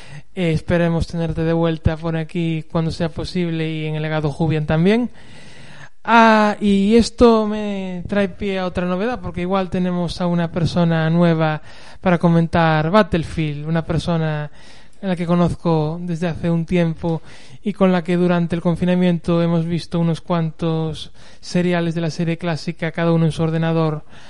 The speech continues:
por el Skype. Así que atentos a cualquier novedad en Twitter.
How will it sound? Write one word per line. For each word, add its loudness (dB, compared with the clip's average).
por 4
el 4
Skype. 0
Así 4
que 4
atentos 8
a 4
cualquier 4
novedad 4
en 4
Twitter. 4